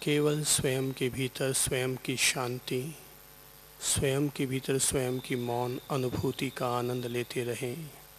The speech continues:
विचार उठ रहे हों तो ओम के साथ श्वासोश्वास लें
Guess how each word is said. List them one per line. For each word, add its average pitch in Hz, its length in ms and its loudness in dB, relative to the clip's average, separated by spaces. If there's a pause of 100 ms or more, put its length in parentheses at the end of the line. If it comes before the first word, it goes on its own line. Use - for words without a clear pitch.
(3000)
विचार 131 460 2
उठ 131 240 0
रहे 131 260 2
हों 135 280 -2 (1000)
तो 135 200 -2
ओम 135 360 2
के 139 100 -2
साथ 131 320 2
श्वासोश्वास 131 1040 4
लें 131 420 -2